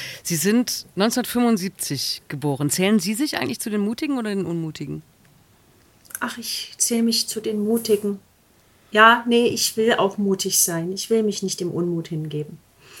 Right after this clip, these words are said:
Speaker 1: Wie äußert sich das, dieser Mut?
Speaker 2: Ja, dass ich immer versuche, das Positive auch an der Situation zu sehen und mich wirklich in Optimismus übe,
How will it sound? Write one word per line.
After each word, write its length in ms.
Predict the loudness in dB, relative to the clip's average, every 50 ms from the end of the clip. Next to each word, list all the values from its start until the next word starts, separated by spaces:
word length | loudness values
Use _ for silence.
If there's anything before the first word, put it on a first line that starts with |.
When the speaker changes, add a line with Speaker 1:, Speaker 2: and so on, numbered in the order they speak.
| -20 -20 -18 -18 -18 -20 -20 -20 -20 -20 -20 _ _ _ -12
Speaker 1:
Wie 240 | -8 -4 -2 -2 0
äußert 420 | 0 0 0 0 0 -2 -4 -6 -6
sich 300 | -6 -6 -6 -8 -6 -4
das, 280 | -4 -4 -4 -6 -8
dieser 300 | -6 -4 -2 -2 0 0
Mut? 460 | 0 0 0 0 -2 -4 -8 -14 -18 _ _ _ _ _ _ _ _ _ _ _ _ _ _ _ _ _ _ _ -4
Speaker 2:
Ja, 320 | -2 0 2 2 2 2
dass 240 | 2 0 0 0 0
ich 460 | 0 0 0 0 0 0 -2 -4 -8 -16 -20 _ _ _ _ _ _ _ _ _ _ _ _ _ _
immer 260 | -2 2 4 6 6 4
versuche, 460 | 4 0 0 0 0 -2 -4 -6 -4
das 320 | -2 2 2 2 0 -2 _ -10
Positive 840 | -4 -2 0 2 2 0 0 0 -2 0 0 0 -2 -2 -4 -6
auch 160 | -6 -6 -6
an 140 | -6 -6 -6
der 80 | -4 -2
Situation 640 | -4 -4 -2 -2 -2 -2 0 -2 -2 0 0 0 0
zu 120 | 2 4
sehen 360 | 4 2 4 2 0 0 0
und 220 | -2 -4 -6 -4 -4
mich 260 | -2 -2 -2 -2 -2
wirklich 600 | -4 -4 -2 -2 0 0 2 2 0 -2 -2 -2
in 160 | -4 -4 -2
Optimismus 760 | -2 -6 -6 -2 0 2 4 4 4 4 4 2 2 2 0
übe, 420 | 0 0 0 2 2 2 0 0